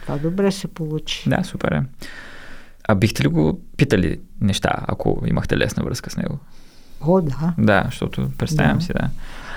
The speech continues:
Speaker 2: Ами, направи ми впечатление в един разказ, Отсрочения дядо, че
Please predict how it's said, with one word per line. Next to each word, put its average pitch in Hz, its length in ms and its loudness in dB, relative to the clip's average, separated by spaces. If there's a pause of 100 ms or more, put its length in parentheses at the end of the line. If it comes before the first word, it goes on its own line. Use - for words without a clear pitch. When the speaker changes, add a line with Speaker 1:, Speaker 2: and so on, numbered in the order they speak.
(400)
Speaker 2:
Ами, 110 220 6 (1300)
направи 107 380 8
ми 120 80 8
впечатление 101 580 4
в 107 220 2
един 92 220 6
разказ, 80 460 4
Отсрочения 90 640 2
дядо, 71 460 2 (1600)
че - 680 4